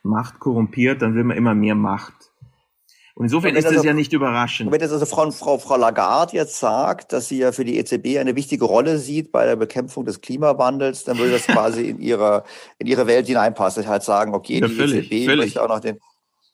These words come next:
Speaker 2: aber konkret würde es ja nichts anderes bedeuten, als dass die E Z B den Staaten Geld gibt, damit diese Klimaschutzmaßnahmen ergreifen.
Speaker 1: Das würde ich nicht unbedingt sagen. Das heißt, die E Z B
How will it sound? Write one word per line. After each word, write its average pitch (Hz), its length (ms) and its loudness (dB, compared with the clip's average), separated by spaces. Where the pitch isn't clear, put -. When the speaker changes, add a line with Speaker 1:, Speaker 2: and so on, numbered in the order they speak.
Speaker 2:
aber 127 180 4
konkret 147 460 0
würde 147 160 2
es - 80 -2
ja 143 80 -2
nichts 127 160 -4
anderes 127 180 0
bedeuten, 120 460 2
als 117 140 0
dass 123 160 0
die - 100 -4
E 110 80 0
Z - 220 -2
B 123 320 -2
den 123 120 -2
Staaten 101 440 0
Geld 104 280 -2
gibt, 120 300 -6
damit 107 240 -2
diese 110 260 -4
Klimaschutzmaßnahmen 90 920 -2
ergreifen. - 420 -6
Speaker 1:
Das 160 220 2
würde 170 140 4
ich 165 80 0
nicht 160 120 2
unbedingt 156 260 2
sagen. 120 440 0
Das 113 160 -2
heißt, - 540 -2
die 120 180 0
E 123 60 0
Z 131 260 -2
B 120 440 0